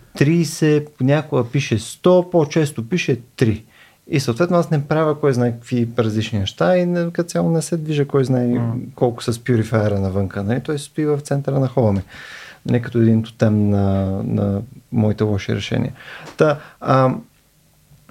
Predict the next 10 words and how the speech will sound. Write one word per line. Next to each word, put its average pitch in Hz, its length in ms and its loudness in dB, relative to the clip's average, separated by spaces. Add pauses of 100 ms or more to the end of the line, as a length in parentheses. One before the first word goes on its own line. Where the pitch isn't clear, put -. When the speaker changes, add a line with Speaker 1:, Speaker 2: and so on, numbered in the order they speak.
(160)
Speaker 1:
когато 185 240 2
говорим 226 360 4
за, 175 380 4 (240)
на 127 220 2
такива 151 440 0
сложни 135 800 4
феномени, 110 520 2
нали, 95 180 -2
като - 240 -8
въздух, 110 640 0